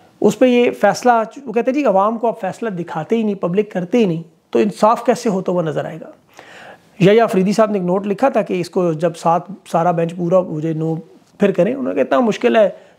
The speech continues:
तीन जजेस पहले ही अलग कर चुके हैं, कुछ छुट्टी पे हैं, फुल कोर्ट बेंच बनाना तो बड़ा ही मुश्किल काम है इस वक्त। बंदयाल साहब ऐसे भी अब खुद आपको पता है वाइंड अप करने के चक्कर में। और अब ये कह रहे हैं इंसदाद दहशतगर्दी में मुकदमा चलाएं, लेकिन यहाँ पे उन्होंने एक बात ये की कि जो लोग पकड़े हुए हैं, गिरफ्तार हैं, उनके साथ सलूक अच्छा हो रहा है,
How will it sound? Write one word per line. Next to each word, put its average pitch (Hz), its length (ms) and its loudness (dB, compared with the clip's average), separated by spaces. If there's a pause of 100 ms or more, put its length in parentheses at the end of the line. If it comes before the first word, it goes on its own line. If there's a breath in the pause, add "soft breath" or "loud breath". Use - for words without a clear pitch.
तीन 240 180 2
जजेस 208 260 0
पहले 226 220 2
ही 240 80 0
अलग 202 160 0
कर 196 180 -2
चुके 190 220 -10
हैं, 170 80 -6
कुछ 196 160 -8
छुट्टी 220 280 -4
पे 202 120 -2
हैं, 165 140 -2
फुल 220 240 2
कोर्ट 208 220 -2
बेंच 185 260 -4
बनाना 160 240 -4
तो 170 80 -4
बड़ा 185 140 -2
ही 208 60 0
मुश्किल 165 260 -6
काम 147 200 -4
है 147 60 -6
इस 147 80 -8
वक्त। 151 180 -8 (480 loud breath)
बंदयाल 160 300 4
साहब 175 160 0
ऐसे 170 200 -2
भी 185 100 0
अब 160 300 -2
खुद 185 140 -2
आपको 170 180 -2
पता 170 200 -4
है 160 80 0
वाइंड 165 260 2
अप 170 80 -2
करने 151 240 -4
के 156 80 -4
चक्कर 139 280 -10
में। 147 120 -14 (960 loud breath)
और 151 420 2 (200)
अब 190 160 4
ये 254 80 6
कह 247 140 4
रहे 277 120 2
हैं 285 60 2
इंसदाद 208 280 2
दहशतगर्दी 208 520 2
में 214 120 2
मुकदमा 190 360 -2
चलाएं, 185 280 -4
लेकिन 214 220 -2
यहाँ 185 180 2
पे 233 60 -4
उन्होंने 262 200 2
एक 190 120 -2
बात 190 240 2
ये 247 60 -4
की 262 140 -10
कि 262 120 -4
जो 214 440 0
लोग 202 440 -2
पकड़े 247 260 2
हुए 240 220 0
हैं, 226 80 -4
गिरफ्तार 202 340 0
हैं, 226 80 2
उनके 240 180 -6
साथ 269 100 -2
सलूक 240 460 -2
अच्छा - 260 -2
हो 180 200 -2
रहा 165 100 -12
है, - 60 -20